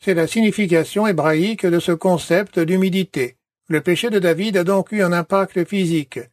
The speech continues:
extrêmement important sur son corps. Cela nous amène à cette conclusion évidente.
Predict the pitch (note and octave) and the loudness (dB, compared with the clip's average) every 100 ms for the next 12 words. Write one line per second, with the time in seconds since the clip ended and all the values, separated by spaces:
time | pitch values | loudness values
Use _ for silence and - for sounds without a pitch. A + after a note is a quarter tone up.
0 | _ - F#3+ - G3+ F#3 E3 G3 F#3+ G3+ | _ -4 -4 -2 0 2 2 0 0 -2
1 | - - G3 E3 F#3 - F#3+ - G#3 D#3+ | -2 -2 -4 -2 -4 -4 -4 -2 0 0
2 | G#2 G#2+ _ _ _ - E3 E3 G#3+ G#3+ | -4 -14 _ _ _ -6 -2 0 2 0
3 | D#3+ D#3+ E3 G#3 E3+ E3+ E3 E3 G3+ G#3 | 0 0 0 -2 0 -2 -2 -2 -2 -4
4 | F3+ E3 F3+ F#3+ E3 E3 C#3 A2+ - | -2 -2 -2 -2 -4 -4 -6 -8 -12